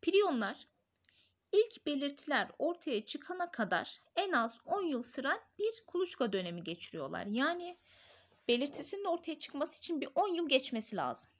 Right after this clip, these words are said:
Priyonların yok edilmesi olanaksızdır arkadaşlar. Bunlar normal pişirme sıcaklığıyla parçalanamıyorlar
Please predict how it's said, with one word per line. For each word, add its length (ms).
Priyonların 640
yok 240
edilmesi 720
olanaksızdır 920
arkadaşlar. 760
Bunlar 360
normal 380
pişirme 360
sıcaklığıyla 720
parçalanamıyorlar 920